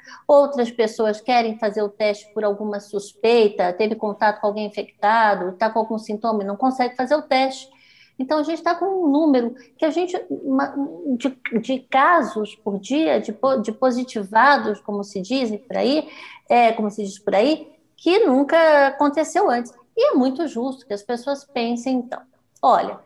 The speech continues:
se tanta gente tá pegando essa tal de Ômicron, né, ela é tão transmissível", que, aliás, Fabiola,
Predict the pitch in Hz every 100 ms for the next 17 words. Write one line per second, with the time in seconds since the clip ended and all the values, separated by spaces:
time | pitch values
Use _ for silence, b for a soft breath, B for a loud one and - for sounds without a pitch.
0 | _ - 320 - - 320 403 415 370 285
1 | 285 311 302 - 285 294 294 285 254 254
2 | 277 294 285 269 269 277 277 262 254 240
3 | 208 - - - 226 247 220 208 208 269
4 | 320 302 294 277 277 285 - - 262 220
5 | 196 - 453 254 220 285 330 277 214 220
6 | 208